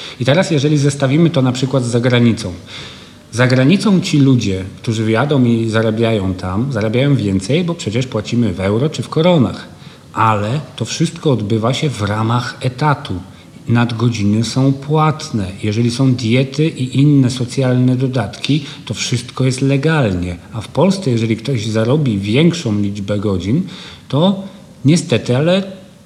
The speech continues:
I jest jakieś ocieranie się albo wchodzenie właśnie w szarą strefę.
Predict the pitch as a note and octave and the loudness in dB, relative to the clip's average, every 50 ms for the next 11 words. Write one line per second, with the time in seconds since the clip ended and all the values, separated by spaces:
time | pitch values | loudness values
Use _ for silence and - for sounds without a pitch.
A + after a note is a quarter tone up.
0 | - - C3+ C3+ D3 F3 G3+ - - - C#3+ C#3 A#2+ - - G#2 - - D3+ E3+ | -6 -2 2 4 4 4 4 2 2 0 0 0 0 0 -4 -6 -2 0 0 2
1 | E3+ - D#3 D#3 C#3+ B2 A2+ A2 A2 A2 A#2 A2+ - - F3 G3+ G#3 - - - | 2 4 2 2 4 2 2 2 2 0 0 0 0 0 0 0 0 -2 -4 -2
2 | A#3+ B3+ A#3 A#3 C4 - - - D3 A#2+ A#2+ A#2+ C3 D#3 C#3+ A#2 G#2+ G#2 - C#3+ | 0 2 2 2 2 0 0 -2 0 2 2 2 2 2 2 0 -2 -2 -2 -4
3 | D3+ C#3 - A2 G#2+ C#3 F3 E3+ - - G2+ G2 F2 - F2 | -4 -2 -2 -2 0 0 -2 -2 -2 -2 -4 -4 -4 -6 -10